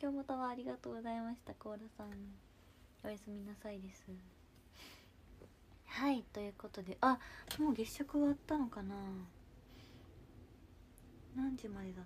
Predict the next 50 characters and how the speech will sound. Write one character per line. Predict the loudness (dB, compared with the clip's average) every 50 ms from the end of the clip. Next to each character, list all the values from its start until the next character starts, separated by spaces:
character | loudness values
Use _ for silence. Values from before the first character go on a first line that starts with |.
| -12 -12 -12
た | -10 -8
ん | -8 -8
だ | -10 -12
っ | -12 -14 -14 -14
け | -12 -10 -10 -10 -8 -10 -10 -12 -12 -14 -14 -14 -14 -14 -10 -4 0
な？ | 0
も | 2 2 2 0
う | -2 -6 -10 -16 -16 -16 -16 -16 -14 -6 -2
四 | 2 4 6 6 6
十 | 4 4 4 4 4 4
何 | 6 6 6 6 6 6
分 | 6 4 4 4 4 2 -2
と | -6 -6
か | -6 -4 -6
で | -4 -6 -8 -10 -10 -14 -16 -18 -18 -18 -18 -18 -18 -18 -18 -18 -16 -16 -18 -18 -16 -12 -10
終 | -8 -6
わ | -6 -4
り | -4 -4
だ | -4 -4
よ | -4
ね、 | -4 -4 -6 -6 -8 -8 -10 -12 -14 -14
確 | -14 -14 -14 -14 -16
か。 | -16 -16 -16 -16 -16 -10 -8
あ、 | -8 -8 -8 -10 -14 -18 -18 -18 -18 -20 -18 -18 -18 -18 -4 -2
部 | 0 4
分 | 8 10 10 10
食 | 10 8 2 0 0 -2
の | -2 0 0 0
終 | 0
わ | 0 -2
り、 | -4 -6 -8 -4 0
二 | 2 2
十 | 4 6 4 4
一 | 4 2 -2 -8 -2
時 | 0 2
四 | 4 4 4 4 4
十 | 4 2 0 0 -2 -4
九 | -2 0 0 0 0
分。 | 0 0 0 0 -2 -4 -6 -10 -18 -20 -20 -20 -20 -20 -20 4 10
あ、 | 12 12 12 12 10 2 -12 -16 -18 -18 -18 -20 -20 -12 0
ち | 6 10
ょ | 12 12 12 12 12 12
う | 12
ど | 12 12 12 12 12 12 8 4
も | 8 10 12 12 12 12
う | 8
お | 6
月 | 4 4 4 4 6 6 8
様 | 10 10 10 10 8 6 6
が | 6 6 6 4